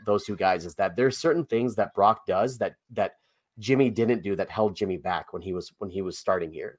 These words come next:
And I think that that's allowed Kyle to really open up the offense. And, and this is really what we've been hoping for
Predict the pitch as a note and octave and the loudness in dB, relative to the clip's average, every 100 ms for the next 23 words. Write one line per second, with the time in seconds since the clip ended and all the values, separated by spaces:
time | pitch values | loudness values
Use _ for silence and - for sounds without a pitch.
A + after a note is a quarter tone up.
0 | _ A2 G#2+ G#2 - _ _ _ _ B2 | _ -4 -2 -2 -6 _ _ _ _ 6
1 | D3 D3+ C3 G#2 - A2 A2 G#2 G#2 G#2 | 6 6 2 2 4 4 4 6 8 8
2 | G#2 - G#2+ G#2 G#2 G#2 G2 G#2+ E2+ G#2+ | 6 2 4 4 2 0 0 2 2 2
3 | G#2 G#2 F2+ G2 G#2 G#2 G2+ - G2 G2+ | 2 2 4 4 4 2 0 -2 -4 -2
4 | A2 G#2+ D3+ F3+ B2+ A2+ B2 A2+ A2 A2 | -2 2 2 2 0 4 4 4 2 0
5 | G2+ F#2 G#2 A2 A2+ G2+ F#2 F#2 F2 | 0 0 0 2 0 -4 -4 -2 -2